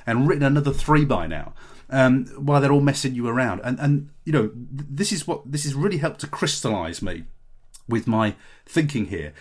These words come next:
that I am an indie author, right? I'm not gonna wait for you to give me permission to publish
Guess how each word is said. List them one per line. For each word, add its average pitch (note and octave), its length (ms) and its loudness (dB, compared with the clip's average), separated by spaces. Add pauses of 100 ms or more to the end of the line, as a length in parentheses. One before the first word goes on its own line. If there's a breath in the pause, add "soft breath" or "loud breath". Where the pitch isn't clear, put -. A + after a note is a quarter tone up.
(140 loud breath)
that - 160 -6
I D3+ 160 4
am E3+ 180 2
an D3+ 80 2
indie C#3+ 320 2
author, C3+ 480 0
right? G2 180 -4
I'm A2+ 240 -2
not E3+ 320 -2
gonna D3 180 2
wait C#3 280 0
for - 80 -8
you G#2 460 -2 (180 soft breath)
to - 100 -12
give A#2+ 200 -4
me A2+ 160 -4
permission G#2+ 560 -8 (240 soft breath)
to A#2 100 -8
publish - 500 -10